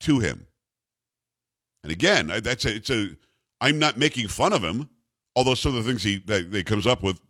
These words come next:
do sound funny, but this is a real affliction. This is a brain issue. And you're gonna send him to, to Washington to represent Pennsylvania?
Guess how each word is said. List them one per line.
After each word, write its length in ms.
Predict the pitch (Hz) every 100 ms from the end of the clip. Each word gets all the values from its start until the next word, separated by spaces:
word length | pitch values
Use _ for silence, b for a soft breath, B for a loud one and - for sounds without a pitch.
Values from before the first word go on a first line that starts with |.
| 92
do 160 | 123 123
sound 300 | 117 87 -
funny, 340 | 160 98 80 b b b b _
but 120 | 117
this 180 | 143 156
is 120 | 135
a 60 | 117
real 220 | 131 120
affliction. 640 | 85 165 208 - 64 50 _
This 160 | 151 139
is 60 |
a 40 | 101
brain 320 | 78 165 175
issue. 340 | 85 - 64 - _ _ _ _ _ _ _ _ _ _
And 80 | 95
you're 80 | 127
gonna 120 | 156
send 220 | - 147
him 140 | 127 139
to, 340 | 120 90 73 -
to 80 | -
Washington 560 | 90 107 139 156 147 151
to 80 | 120
represent 520 | 123 110 95 123 113 _ _
Pennsylvania? 640 | 139 135 117 90 131 190